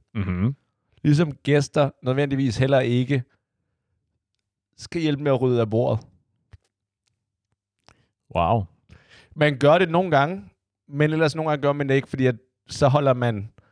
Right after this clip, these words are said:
Speaker 2: samtalen kørende med nogle andre, og derfor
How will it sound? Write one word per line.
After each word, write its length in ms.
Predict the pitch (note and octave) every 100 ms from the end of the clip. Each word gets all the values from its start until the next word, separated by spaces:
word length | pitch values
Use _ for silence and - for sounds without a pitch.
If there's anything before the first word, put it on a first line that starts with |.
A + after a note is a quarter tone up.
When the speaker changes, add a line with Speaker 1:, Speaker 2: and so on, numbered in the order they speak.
| _ _
Speaker 2:
samtalen 600 | - A#2+ C3 C#3+ C#3 C3
kørende 360 | - B2+ B2+
med 120 | B2 A#2
nogle 180 | G#2+
andre, 400 | G2+ B2 C#3+ D#3 C#3 _
og 120 | A#2+
derfor 520 | C#3+ C3+ - B2 B2